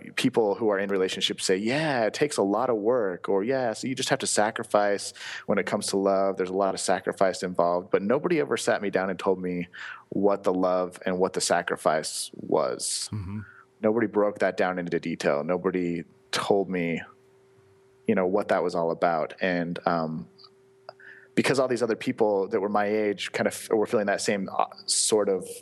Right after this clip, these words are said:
Speaker 1: um, os-, they were feeling ostracized like I was and kind of feeling broken, I was like, "You know what? I'm sick of this. I'm sick of these vague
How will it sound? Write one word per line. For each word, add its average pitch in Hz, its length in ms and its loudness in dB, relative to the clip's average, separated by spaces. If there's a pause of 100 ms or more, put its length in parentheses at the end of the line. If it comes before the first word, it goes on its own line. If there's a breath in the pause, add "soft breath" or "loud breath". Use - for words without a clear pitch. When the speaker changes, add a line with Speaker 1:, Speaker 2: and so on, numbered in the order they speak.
Speaker 1:
um, 87 400 0 (640)
os-, - 300 2 (560)
they 123 60 6
were 104 60 4
feeling 101 240 0
ostracized 98 640 0
like 90 160 -2
I 90 120 2
was 95 360 0
and 92 80 -6
kind 95 160 0
of 92 80 -2
feeling 95 300 0
broken, 92 500 0 (380 loud breath)
I - 80 6
was 113 140 0
like, 104 160 2
"You 113 60 2
know 120 80 2
what? 139 120 0
I'm 139 100 -4
sick 165 220 0
of 123 60 2
this. 90 160 0
I'm 95 80 -6
sick 127 180 2
of 131 60 0
these 110 160 -2
vague 104 400 2